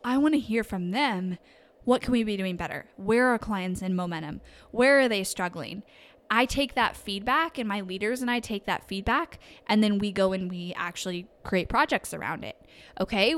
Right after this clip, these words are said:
you know, a recent one was we overhauled all of our client reporting. We redid the spreadsheet. We redid the template. We actually surveyed our clients every quarter.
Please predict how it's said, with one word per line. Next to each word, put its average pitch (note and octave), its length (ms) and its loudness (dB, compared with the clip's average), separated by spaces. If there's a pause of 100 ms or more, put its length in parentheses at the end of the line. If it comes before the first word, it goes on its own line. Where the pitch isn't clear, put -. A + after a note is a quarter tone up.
you G#3+ 120 -2
know, F#3+ 180 0
a F#3 80 4
recent G#3+ 340 -2
one G#3 160 2
was G#3 160 2
we G3+ 120 -6
overhauled G3 560 2
all G3+ 160 8
of A#3 80 2
our G#3+ 100 4
client G3+ 340 -2
reporting. F#3 480 -4
We F3+ 120 -6
redid F#3+ 380 -4
the G3 80 -10
spreadsheet. A#3 560 0 (280)
We G3+ 60 -2
redid G3+ 340 0
the G3 80 -4
template. A#3 520 0 (720)
We A#3+ 280 6
actually A#3 300 6
surveyed A#3+ 500 6
our G3+ 100 6
clients G#3 480 4
every F#3+ 240 0
quarter. A3+ 560 4